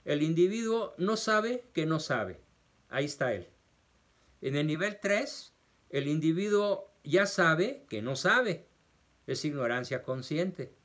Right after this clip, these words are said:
En el nivel dos, ya sabe que sabe. Ajá. Y en el nivel uno,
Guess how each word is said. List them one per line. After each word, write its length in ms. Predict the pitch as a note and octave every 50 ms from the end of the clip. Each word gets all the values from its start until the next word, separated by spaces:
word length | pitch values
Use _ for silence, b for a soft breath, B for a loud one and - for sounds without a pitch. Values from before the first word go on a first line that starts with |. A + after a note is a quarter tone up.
| _ _ b b b b b b b b b
En 160 | C#3 C#3 C#3+
el 100 | D3 D3+
nivel 380 | D#3 D#3+ F3 G3+ G#3 G#3 G3+
dos, 500 | F3+ F#3+ F#3+ G#3 A#3 - - - - - _ _ _ _ _ _ -
ya 220 | - D3 F3+ F#3+
sabe 360 | F#3 - F#3 F#3+ F#3+ F#3+ F#3
que 120 | - F3 D#3
sabe. 500 | - - F#3+ G#3 A#3 A3 G3 E3+ - - _ _ _ _ _ _ _ _ _ _ _ _ _ _ _ _ _ _
Ajá. 340 | - F#2+ G2+ D3+ G#3+ B3+ - b b b b b b
Y 120 | C#3 D3
en 80 | D3+ D#3
el 80 | D#3 E3
nivel 320 | E3 E3+ G3+ G#3+ G#3+ G#3+
uno, 400 | A3 G#3+ G#3 G#3 A3 A#3 B3 -